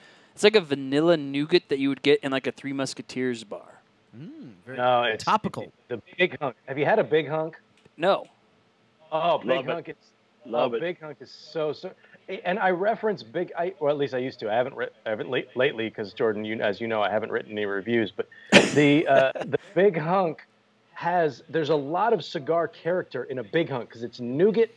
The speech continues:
Speaker 3: and peanut,
Speaker 2: Mm.
Speaker 3: and there's a ton of flavors in that particular candy bar that you get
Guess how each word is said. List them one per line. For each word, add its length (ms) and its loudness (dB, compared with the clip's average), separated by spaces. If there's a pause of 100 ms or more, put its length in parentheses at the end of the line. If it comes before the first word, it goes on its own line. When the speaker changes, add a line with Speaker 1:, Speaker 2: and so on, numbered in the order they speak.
(260)
Speaker 3:
and 220 -8
peanut, 480 2
Speaker 2:
Mm. 300 -8
Speaker 3:
and 100 -2
there's 180 0
a 100 -2 (100)
ton 380 0
of 160 0
flavors 460 4 (300)
in 340 -4
that 280 -4
particular 560 0
candy 340 -2
bar 260 2
that 180 -4
you 60 -12
get 340 0